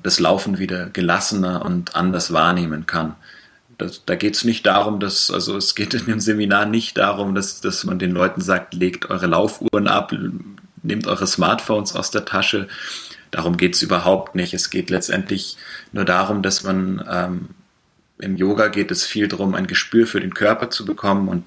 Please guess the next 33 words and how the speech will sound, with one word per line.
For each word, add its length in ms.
dieses 300
Gespür 420
kann 160
man 140
im 100
Laufen 580
auch 300
bekommen. 640
Und 160
ich 80
denke, 180
es 80
ist 140
für 120
Läufer, 460
egal 300
ob 120
sie, 300
ähm, 420
ob 160
sie 160
Einsteiger 540
sind 240
oder 220
ob 100
sie 240
intensive 580
Wettkämpfe 540
laufen, 500
ist 180
es 300
für 180
sie 380